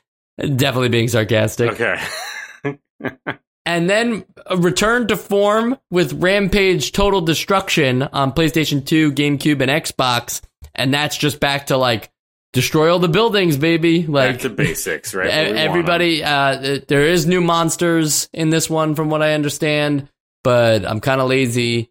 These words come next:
Speaker 1: and I didn't look up who they were. So maybe there are, maybe there aren't. I thought there was four player. Um, there, the plot continues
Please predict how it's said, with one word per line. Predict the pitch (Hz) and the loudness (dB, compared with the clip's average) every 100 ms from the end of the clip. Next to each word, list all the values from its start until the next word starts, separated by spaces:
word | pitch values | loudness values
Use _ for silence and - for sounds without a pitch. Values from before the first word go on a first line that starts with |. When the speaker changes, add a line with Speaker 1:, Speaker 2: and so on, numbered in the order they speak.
| - | -8
Speaker 1:
and | - | -6
I | 110 | -2
didn't | 120 123 | 0 0
look | 120 117 | -2 0
up | 120 110 - - | 2 2 -2 -4
who | 120 | 0
they | 113 | 0
were. | 107 107 107 107 104 _ _ - | 2 2 2 0 -4 _ _ -6
So | 113 107 104 104 101 - _ _ - | 0 2 2 0 -2 -8 _ _ -6
maybe | 120 127 147 | -4 0 0
there | 151 147 | 2 2
are, | 139 135 123 - | 2 2 -2 -4
maybe | 117 117 131 | -2 0 2
there | 127 | 2
aren't. | 117 113 113 110 _ - | 2 2 0 -4 _ -12
I | 110 | -6
thought | 120 120 | -4 -2
there | 127 | -2
was | 123 | -2
four | - 113 | -2 -2
player. | 110 113 110 107 110 - _ - | 0 0 0 0 -2 -6 _ -8
Um, | 104 104 101 98 98 104 | -4 -2 -2 -2 -4 -6
there, | 107 101 | -4 -4
the | 110 | -4
plot | - 131 123 - | -2 -2 -2 -2
continues | 127 113 131 120 110 113 110 | -2 0 0 0 2 0 -2